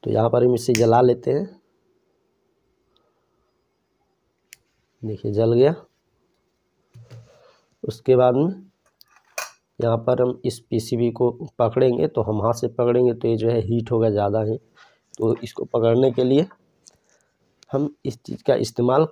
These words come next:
कर रहे हैं। ठीक है, चलिए यहाँ पर हो गया, और यहाँ पर हम इसे मेल्ट करेंगे।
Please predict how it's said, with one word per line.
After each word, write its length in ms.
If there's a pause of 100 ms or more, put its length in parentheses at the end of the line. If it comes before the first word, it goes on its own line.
कर 160
रहे 140
हैं। 100 (520)
ठीक 160
है, 120 (1200)
चलिए 360 (2750)
यहाँ 200
पर 180
हो 120
गया, 180 (3000)
और 320
यहाँ 280
पर 180
हम 140
इसे 220
मेल्ट 300
करेंगे। 460